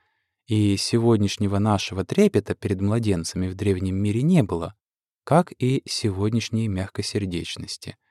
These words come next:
Ребенок здесь фигурирует как тот, кому не место на войне. Коль скоро есть ребенок, значит, это не военный совет, и никаких задач в этом ключе не обсуждается.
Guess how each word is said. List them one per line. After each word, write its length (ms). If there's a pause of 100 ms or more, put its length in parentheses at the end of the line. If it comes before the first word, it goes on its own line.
(960)
Ребенок 560
здесь 360
фигурирует 800
как 220
тот, 300
кому 300
не 140
место 360
на 140
войне. 500 (580)
Коль 280
скоро 400
есть 360
ребенок, 560 (240)
значит, 520
это 200
не 140
военный 540
совет, 540
и 280
никаких 500
задач 460
в 40
этом 260
ключе 340
не 160
обсуждается. 880